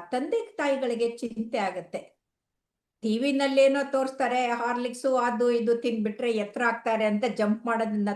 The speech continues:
ತೋರಿಸ್ತಾರೆ. ಆದ್ರೆ ಅದು ನಾರ್ಮಲ್ ಮಕ್ಕಳಿಗೆ. ಈ ಕೆಲವು ಕ-, ಮಕ್ಕಳಿಗೆ ಈ ಥೈರಾಯ್ಡ್ ಪ್ರಾಬ್ಲಮ್ ಇರುತ್ತಲ್ಲ,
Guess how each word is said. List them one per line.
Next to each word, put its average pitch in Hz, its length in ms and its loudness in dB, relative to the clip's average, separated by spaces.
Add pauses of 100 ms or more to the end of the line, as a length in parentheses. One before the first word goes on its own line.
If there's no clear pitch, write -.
ತೋರಿಸ್ತಾರೆ. 202 840 -6 (240)
ಆದ್ರೆ 269 360 4
ಅದು 226 760 0 (320)
ನಾರ್ಮಲ್ 311 640 0
ಮಕ್ಕಳಿಗೆ. 185 680 -4 (360)
ಈ 349 120 -4
ಕೆಲವು 359 480 -2
ಕ-, 247 440 0
ಮಕ್ಕಳಿಗೆ 247 520 -2
ಈ 240 180 -2
ಥೈರಾಯ್ಡ್ 381 680 -6
ಪ್ರಾಬ್ಲಮ್ 214 480 2
ಇರುತ್ತಲ್ಲ, 180 420 -4